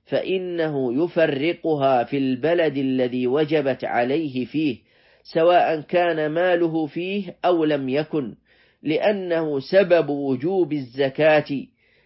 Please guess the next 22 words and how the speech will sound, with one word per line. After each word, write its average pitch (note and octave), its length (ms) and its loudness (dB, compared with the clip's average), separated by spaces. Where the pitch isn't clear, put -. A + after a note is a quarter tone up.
ففرقت D#3+ 920 0
في D3 140 -4
البلد C#3+ 580 2
الذي C#3+ 640 0
سببها F3 960 2
فيه". D#3 340 -2
قال F3 240 4
ابن D3 280 0
باز C#3 400 0
رحمه C3 520 -4
الله: E3 400 0
"الأفضل E3+ 800 2
والأولى F3+ 1000 2
في D#3 120 -2
البلد D3 580 2
الذي C#3+ 560 0
يقيم D3 680 -2
فيه E3+ 440 -4
الإنسان، C3 760 -4
فإذا F3+ 580 2
دعت C#3+ 480 0
الحاجة C#3 720 -2